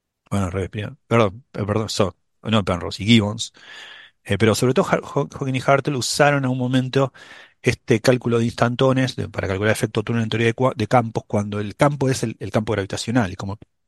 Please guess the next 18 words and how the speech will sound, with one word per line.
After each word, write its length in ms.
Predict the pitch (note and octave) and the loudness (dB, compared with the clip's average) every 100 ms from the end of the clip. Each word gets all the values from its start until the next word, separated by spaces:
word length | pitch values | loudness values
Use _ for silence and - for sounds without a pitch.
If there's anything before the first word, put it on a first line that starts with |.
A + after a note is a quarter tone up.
| _ _ _ - | _ _ _ 0
el 80 | |
campo 220 | D3 C#3+ C#3+ | 2 2 2
gravitacional 460 | C3 B2+ - B2 | 0 0 0 0
es 60 | G2+ | 0
la 120 | F#2+ | -4
geometría 380 | - G2+ G2+ A#2+ | -6 -6 -2 0
de 40 | |
todo 140 | A#2 A#2+ | 0 -2
el 60 | |
universo, 580 | A#2 B2 B2 G#2+ - C#3+ - | 0 2 2 2 -2 -6 -6
un 120 | A2 | -6
efecto 300 | - A#2+ A#2 | -4 -4 -4
túnel 260 | A#2+ A#2+ | 0 4
ahí 240 | A2+ B2 C3 - - - | 6 4 2 -4 -18 -12
lo 140 | - A2 | -2 0
consideraron 400 | G#2+ - A2+ A#2 | 0 2 2 2
como 400 | A2 A#2 B2 B2+ - - _ - | 0 0 -2 -4 -14 -20 _ -2
el 160 | G#2 | -2